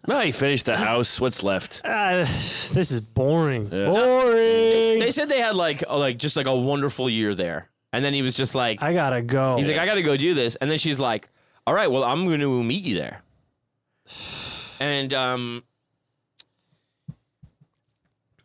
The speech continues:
Speaker 3: you know, um,
Speaker 2: So this is thirty-six.
Speaker 3: yeah, and I thought he went to write. He never went to write.
Speaker 2: He went to just fight
Speaker 3: He
Speaker 2: on the
Speaker 3: went
Speaker 2: side of really. So the, the Spanish Civil War was, like, thirty-six to thirty-nine. It
Speaker 1: Mm-hmm.
Speaker 2: was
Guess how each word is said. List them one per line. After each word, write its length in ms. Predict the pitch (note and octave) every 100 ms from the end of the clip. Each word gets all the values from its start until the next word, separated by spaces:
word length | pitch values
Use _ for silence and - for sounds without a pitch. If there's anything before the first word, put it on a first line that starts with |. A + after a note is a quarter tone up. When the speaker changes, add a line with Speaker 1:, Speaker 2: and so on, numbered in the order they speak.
| _ _
Speaker 3:
you 120 | B2+
know, 280 | C#3 A2+ A#2+
um, 500 | A2+ A2+ A2+ A2+ A2+
Speaker 2:
So 120 | A2 D#3+
this 180 | D3+
is 80 | D#3+
thirty-six. 640 | D#3+ C#3 B2+ A#2+ - - -
Speaker 3:
yeah, 140 | C4+ A#3
and 80 |
I 100 | C#4
thought 200 | G4 G4
he 120 | D4 A#3
went 220 | A3+ -
to 100 | E4+
write. 420 | D4+ D#4+ - - _ _ -
He 140 | A#3
never 280 | A#3 E4+ F#4
went 240 | A#3+ A#3
to 80 | F3+
write. 260 | D#3 A3+ -
Speaker 2:
He 120 | D#3+
went 200 | F#3 E3+
to 100 | E3
just 500 | B2 - F3 E3 -
fight 260 | D#3+ D3 D3+
Speaker 3:
He 100 | G#3+
Speaker 2:
on 60 |
the 40 | -
Speaker 3:
went 120 | C#3+
Speaker 2:
side 440 | F3 D#3 C#3 C3 - - - -
of 220 | E3+ D3+
really. 300 | C#4 B3+ - _ -
So 220 | A3+ G3+
the, 200 | F#3 F#3+
the 100 | F3+
Spanish 300 | - B3 A#3
Civil 140 | A#3 G#3
War 80 | G3
was, 120 | E3
like, 120 | D#3+
thirty-six 380 | F3+ E3 E3+ -
to 60 | C#3+
thirty-nine. 640 | E3 C#3+ C#3 C3+ C3 C3+
It 140 | - C#3
Speaker 1:
Mm-hmm. 120 | C#3
Speaker 2:
was 460 | C3+ C3+ B2+ -